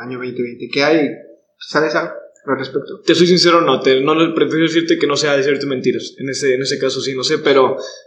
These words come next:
Speaker 2: podría decirte que no, sí, sí han planeado, este, llevar, he escuchado de que otros rovers, pero no, no a Marte, sino a
Speaker 1: Es
Speaker 2: otros,
Speaker 1: el
Speaker 2: a otros
Speaker 1: único,
Speaker 2: planetas.
Speaker 1: entonces, no hay nada, ni satélites,
Speaker 2: No
Speaker 1: ni
Speaker 2: hay
Speaker 1: nada cerca en Marte.
Speaker 2: En Marte tengo entendido que no hay ni satélites, nada por el estilo, es el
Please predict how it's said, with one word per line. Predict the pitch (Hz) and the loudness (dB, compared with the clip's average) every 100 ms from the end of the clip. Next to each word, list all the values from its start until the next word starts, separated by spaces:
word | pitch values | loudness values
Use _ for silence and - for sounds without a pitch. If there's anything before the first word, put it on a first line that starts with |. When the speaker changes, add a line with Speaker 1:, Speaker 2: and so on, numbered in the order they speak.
| _ | _
Speaker 2:
podría | 151 143 165 | 4 6 6
decirte | 170 165 165 170 160 | 4 4 0 0 0
que | 135 131 120 110 - _ _ _ _ _ _ | 2 2 2 -2 -8 _ _ _ _ _ _
no, | 160 160 143 - - _ _ _ | -2 0 0 -6 -20 _ _ _
sí, | - 196 190 | 2 4 4
sí | 196 | 4
han | 185 | 2
planeado, | 196 185 165 170 175 151 - | 2 2 2 4 4 2 4
este, | 131 131 - 131 127 123 120 117 - - | 4 4 0 2 2 0 -2 -4 -10 -2
llevar, | 131 127 135 - - - _ _ _ _ - | 2 2 0 -2 -10 -18 _ _ _ _ -4
he | 135 | -2
escuchado | 135 143 147 139 | -2 0 4 6
de | 131 | 6
que | - | 4
otros | 127 131 135 | 0 0 -2
rovers, | 131 139 151 151 - | 2 4 4 2 0
pero | 127 123 | 0 2
no, | 127 131 127 | 0 0 2
no | 135 | 0
a | 139 | 2
Marte, | 139 - | 0 0
sino | - 120 117 | -6 -8 -2
a | 151 | 2
Speaker 1:
Es | - | 4
Speaker 2:
otros, | 180 | 6
Speaker 1:
el | |
Speaker 2:
a | 175 | 6
otros | |
Speaker 1:
único, | 202 147 143 | 6 4 2
Speaker 2:
planetas. | 127 143 | 2 0
Speaker 1:
entonces, | 143 143 127 | 0 -2 -2
no | 143 | 0
hay | 160 170 | 2 2
nada, | 165 170 170 165 151 | 2 0 -2 -4 -4
ni | 143 | -6
satélites, | - 151 139 147 - 156 120 | -4 -4 -4 -4 -4 -4 0
Speaker 2:
No | 127 | 2
Speaker 1:
ni | 135 | 2
Speaker 2:
hay | |
Speaker 1:
nada | 139 139 | 2 0
cerca | 139 113 139 127 | -2 -6 -6 -8
en | 120 | -8
Marte. | 120 - 156 | -12 -2 0
Speaker 2:
En | 156 | 2
Marte | 170 170 190 | 0 2 2
tengo | 180 180 | 2 2
entendido | 175 165 165 | 4 4 4
que | 165 | 2
no | 151 | 0
hay | 156 | -2
ni | 160 | -2
satélites, | 151 110 156 151 151 151 143 139 139 | -4 2 0 0 -4 2 2 0 -6
nada | 135 131 | -6 -4
por | 131 123 | -2 -2
el | |
estilo, | 123 135 123 117 120 | -2 -6 -6 -6 -6
es | 117 | -4
el | 135 120 120 113 110 - | -2 -2 -4 -6 -10 -12